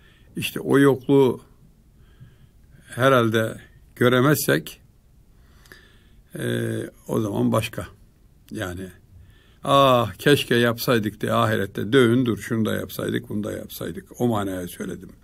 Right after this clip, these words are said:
Efendim, geçen hafta sizlere Seydi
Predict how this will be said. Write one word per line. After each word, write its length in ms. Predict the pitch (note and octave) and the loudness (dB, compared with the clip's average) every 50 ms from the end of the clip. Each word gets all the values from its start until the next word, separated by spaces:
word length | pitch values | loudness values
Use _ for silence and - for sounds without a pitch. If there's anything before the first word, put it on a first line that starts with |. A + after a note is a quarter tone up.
| _ _ - - - - - - - - - - - - - - - - - - - - - _ _ - | _ _ -20 -20 -20 -20 -20 -20 -20 -20 -20 -20 -20 -20 -20 -20 -20 -20 -20 -20 -20 -20 -20 _ _ -4
Efendim, 300 | A#3+ F3 F3 F3 D#3+ C#3 | 0 2 2 2 2 0
geçen 280 | C#3+ D#3+ D3 - E3 C#3 | 0 0 0 0 0 0
hafta 280 | C3 B2 A2+ B2+ A#2 | 0 -2 -2 -4 -8
sizlere 420 | A2+ A#2 C3 A2+ A#2+ B2 B2+ C3+ A#2+ | -6 -6 -4 -2 0 0 0 0 -2
Seydi 560 | - - C3 B2+ B2 B2 B2+ B2+ - - | -4 -2 -2 -2 0 0 -2 -2 -2 -6